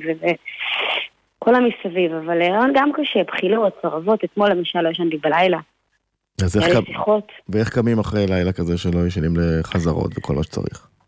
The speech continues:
Speaker 1: אה, קמים, קמים, נאחזים, נאחזים בזה ונזכרים שזה החלום הגדול, וזה מה שאני הכי אוהבת לעשות, ו-, ואומרים תודה, ואתה יודע, יש את,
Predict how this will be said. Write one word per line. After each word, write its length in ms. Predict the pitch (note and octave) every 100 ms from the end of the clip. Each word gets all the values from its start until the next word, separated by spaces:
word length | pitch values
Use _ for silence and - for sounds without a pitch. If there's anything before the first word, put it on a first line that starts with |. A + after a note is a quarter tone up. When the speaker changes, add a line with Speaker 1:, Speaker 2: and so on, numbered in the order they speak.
| _ _ _ _
Speaker 1:
אה, 120 | D4+ G3+
קמים, 420 | - A#3 F#4+ A4 F4
קמים, 320 | G#3 A3+ E4 F#4+
נאחזים, 640 | A3 G3 - E3+ B3+ F4 A#3+
נאחזים 500 | E3+ - E3 A3+ B3+
בזה 280 | A3 A3 G#3+
ונזכרים 760 | G3+ F#3+ F3 - F3+ F#3+ A#3 A3
שזה 600 | F#3+ - E3 E3 D#3+ G3+ G#3+
החלום 460 | - G#3 F3+ F#3
הגדול, 460 | F3+ F3+ E3+ D#3+ D#3
וזה 180 | D#3+ F#3
מה 120 | G3
שאני 920 | G#3 G#3 F#3+ - - _ _ - G#3 G#3
הכי 260 | - A#3+
אוהבת 260 | A3 G3+ G#3+
לעשות, 540 | G3+ G3 - F3+ D#3+ D#3
ו-, 440 | E3 F#3 F3+ D#3+
ואומרים 600 | F#3 F3+ F#3 F#3 F#3+ A3+
תודה, 420 | A#3 B3+ G#3 F3 E3 D#3+
ואתה 280 | F3+ E3+ F3+
יודע, 200 | G3+ D4+ F#4+ G#3+ - _
יש 180 | G3+ C4 A#3 - - - - _
את, 60 | G3+